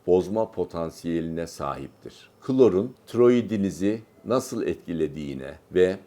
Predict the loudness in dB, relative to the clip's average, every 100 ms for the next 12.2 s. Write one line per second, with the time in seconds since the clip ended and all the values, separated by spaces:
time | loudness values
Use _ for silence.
0 | _ -6 -2 -2 -2 -2 2 2 2 -2
1 | -8 _ -4 -4 -4 -6 -8 -4 -4 -4
2 | -6 -4 -2 -2 -6 _ -10 -8 -4 -4
3 | -4 -4 -6 -6 -10 -10 -14 -18 -18 -18
4 | _ _ _ 0 2 2 0 -2 -4 -4
5 | -6 -4 -4 -4 -4 -4 -6 -12 -6 -4
6 | -4 -6 -8 -20 _ -2 0 0 -10 -6
7 | 0 0 0 -8 -10 _ _ -6 -2 -2
8 | -4 -2 2 2 0 0 0 0 -2 -2
9 | -2 -2 -8 -4 -2 2 0 0 -4 -4
10 | -4 _ -14 -6 0 2 2 2 0 -8
11 | -8 -12 -6 -6 -6 -10 -10 0 4 6
12 | 4